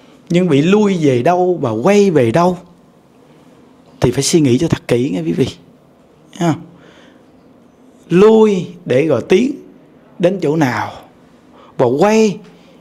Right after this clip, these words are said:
để quay về chỗ nào. Đó, cái này là cái quan trọng lắm nè. À, nên á, đừng có vội vàng chọn lựa và cũng vội vàng thay đổi.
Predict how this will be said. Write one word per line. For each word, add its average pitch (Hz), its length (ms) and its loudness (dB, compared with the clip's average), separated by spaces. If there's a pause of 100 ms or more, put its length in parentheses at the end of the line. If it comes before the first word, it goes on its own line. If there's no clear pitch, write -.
(160)
để 113 100 0
quay 214 440 2
về 131 180 2
chỗ 131 220 0
nào. 151 300 -4 (880)
Đó, 143 260 -4 (440)
cái 185 100 0
này 185 80 0
là - 80 0
cái 175 140 0
quan 190 220 -2
trọng 135 220 -4
lắm 262 180 0
nè. 220 80 0 (1120)
À, 190 180 -6
nên 208 300 2
á, 226 200 2 (1500)
đừng 165 440 0
có 196 200 0
vội 147 320 2
vàng 135 320 0
chọn 135 240 -4
lựa 123 300 -2 (760)
và 127 120 -2
cũng 139 400 -6
vội 170 420 0
vàng 131 420 0
thay 165 220 0
đổi. 127 200 -4